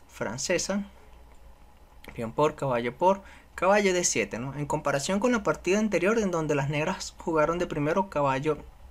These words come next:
F seis. Vale, desarrollo, caballo F tres, caballo G F seis, lógico. Caballo F G cinco, uy, uy, uy. Ok,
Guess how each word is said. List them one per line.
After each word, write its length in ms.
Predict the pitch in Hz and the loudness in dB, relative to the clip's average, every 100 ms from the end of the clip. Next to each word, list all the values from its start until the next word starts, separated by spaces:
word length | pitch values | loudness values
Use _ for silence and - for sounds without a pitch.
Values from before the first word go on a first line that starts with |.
| - - | -20 -8
F 180 | 135 139 | -8 -6
seis. 260 | - 92 - - - - - - - - - - - | -6 -6 -10 -20 -20 -20 -20 -20 -20 -20 -20 -20 -8
Vale, 260 | - 123 98 | 0 0 0
desarrollo, 640 | 98 - 110 151 170 175 | -4 -6 0 2 2 -2
caballo 300 | 131 107 98 | -2 -4 -4
F 180 | 98 - | -8 -8
tres, 460 | - 202 202 - - - - - - | -4 -2 -4 -8 -14 -20 -20 -20 -4
caballo 380 | 143 131 117 101 | 2 2 2 -2
G 440 | - - 160 127 | -6 -4 -2 -2
F 180 | 117 - - | -4 -8 -4
seis, 420 | 180 190 196 - | -2 -2 -4 -6
lógico. 560 | 131 156 160 - 226 208 - - - - - - - - - - - - | -4 -2 -4 -6 -8 -8 -12 -20 -20 -20 -20 -20 -20 -20 -20 -20 -20 -2
Caballo 400 | 143 156 208 226 | 4 6 6 4
F 260 | 214 202 202 | 0 0 -2
G 200 | - 196 | -2 0
cinco, 560 | - 160 139 131 120 - | 0 0 -2 -2 -6 -2
uy, 260 | 180 143 135 | -2 0 -2
uy, 160 | 107 101 | -4 -4
uy. 180 | 78 - - - - - - - - - - - | -6 -10 -18 -18 -18 -18 -18 -18 -20 -20 -20 0
Ok, 240 | 208 202 | 2 4